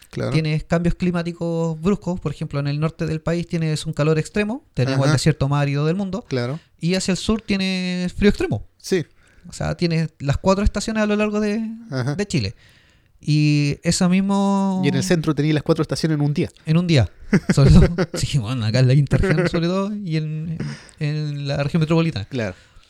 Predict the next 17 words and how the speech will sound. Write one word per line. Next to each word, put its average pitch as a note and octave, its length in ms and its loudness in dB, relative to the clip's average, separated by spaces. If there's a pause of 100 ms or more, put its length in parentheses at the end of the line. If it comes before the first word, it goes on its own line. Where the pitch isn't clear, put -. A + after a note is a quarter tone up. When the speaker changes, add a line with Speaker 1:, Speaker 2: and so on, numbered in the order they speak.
(260)
Speaker 2:
Eh, A#2+ 680 -4
pero C3 160 2
acá, D#3 320 4
por D#3+ 100 0
ejemplo, D#3+ 240 -8
también D#3 320 -2
la, D#3+ 960 -4
los C#3+ 200 -4
antiguos E3 600 0
indígenas F#3+ 520 -4
ocupaban E3 360 4
eso F3 140 -4
a - 20 -6
su F#3 120 -8
favor. F#3 320 -2
O - 40 -18
sea, - 180 -12